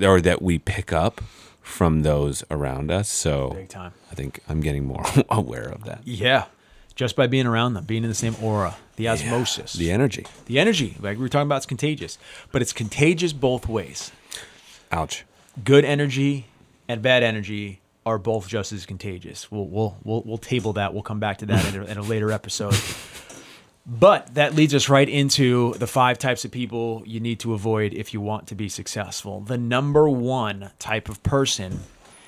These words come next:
Speaker 2: is projectors. And when I say projectors, I mean those who project their fears or limitations onto you.
Speaker 1: Yeah.
Speaker 2: And why I believe this is so important to avoid these people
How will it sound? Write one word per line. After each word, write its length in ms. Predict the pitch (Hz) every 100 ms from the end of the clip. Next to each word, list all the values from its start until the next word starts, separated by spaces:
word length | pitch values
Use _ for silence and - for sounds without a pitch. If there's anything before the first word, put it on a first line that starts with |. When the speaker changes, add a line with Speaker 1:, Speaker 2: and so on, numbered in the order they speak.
| _
Speaker 2:
is 120 | 139 135
projectors. 920 | - 175 107 120 123 - - - - _ _ _ _ _ _ - - - - -
And 100 | 127
when 120 | 127
I 60 | 127
say 200 | - 160
projectors, 640 | - 131 113 135 - 110 110
I 100 | 113
mean 180 | 113
those 300 | 110 135 143
who 140 | 139 151
project 640 | - 123 104 123 143 - -
their 200 | 117 113
fears 680 | - - 120 131 135 135 -
or 100 | 117
limitations 960 | 101 110 110 - 110 - 107 104 95 - -
onto 360 | 95 92 -
you. 340 | 95 92 - - - _ _ _
Speaker 1:
Yeah. 260 | - 85 71 - _ _ _ _ _ -
Speaker 2:
And 160 | 127
why 220 | 120 135
I 60 | 156
believe 220 | 139 139
this 180 | 123 -
is 80 | -
so 260 | 127 120
important 400 | 110 - 123 113
to 120 | 113 104
avoid 260 | 113 135
these 160 | 120 -
people 340 | 113 - 104